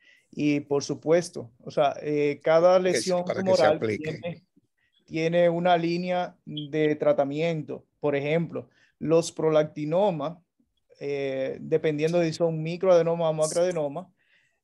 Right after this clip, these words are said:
Speaker 1: los microadenomas, prolactinomas, la primera línea de tratamiento es medicamentosa con cabergolina.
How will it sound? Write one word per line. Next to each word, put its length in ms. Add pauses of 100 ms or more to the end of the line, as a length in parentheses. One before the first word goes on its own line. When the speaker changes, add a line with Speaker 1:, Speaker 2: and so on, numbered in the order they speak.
(100)
Speaker 1:
los 300
microadenomas, 680
prolactinomas, 640
la 140
primera 340
línea 240
de 120
tratamiento 520
es 60
medicamentosa 840
con 160
cabergolina. 720